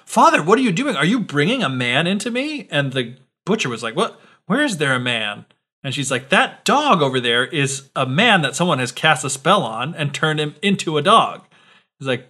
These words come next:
"But, you know, I can cast a spell that will free him for it." And her dad was like, "Well, <laughs> do it then. What are we do? What are we wasting time for?" So she got a jug of water, spoke some words over it, and then she sprinkled them on me.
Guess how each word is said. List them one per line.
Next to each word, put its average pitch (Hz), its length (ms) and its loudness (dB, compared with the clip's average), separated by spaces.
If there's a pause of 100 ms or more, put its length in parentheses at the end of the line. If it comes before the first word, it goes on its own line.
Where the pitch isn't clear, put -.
(140)
"But, 208 380 4
you 175 80 0
know, 135 300 -2
I 139 180 4
can 175 160 -6
cast 175 260 0
a 190 60 -8
spell 113 360 -4
that 120 120 -2
will 117 100 -8
free 120 200 -10
him 120 100 -14
for 117 240 -14
it." - 120 -14 (400)
And 139 320 -2 (340)
her 131 100 -2
dad 120 180 0
was 110 140 -6
like, 120 140 -6
"Well, 143 260 2 (260)
<laughs> 143 300 -14
do 339 240 6
it 220 220 4
then. 170 420 2 (240)
What 196 160 2
are 240 60 0
we 233 120 -2
do? 240 160 -2
What 233 140 4
are 240 40 2
we 226 120 0
wasting 220 280 2
time 240 260 2
for?" 127 200 -2
So 127 340 0 (340)
she 131 160 -6
got 135 180 4
a - 20 2
jug 170 200 0
of 165 80 -4
water, 151 400 4
spoke 139 360 -2
some 131 160 -6
words 131 220 -4
over 127 260 -2
it, 131 160 -4
and 143 140 -2
then 143 120 0
she - 140 -4
sprinkled 143 460 -4
them 113 140 -8
on 104 180 -8
me. 110 220 -20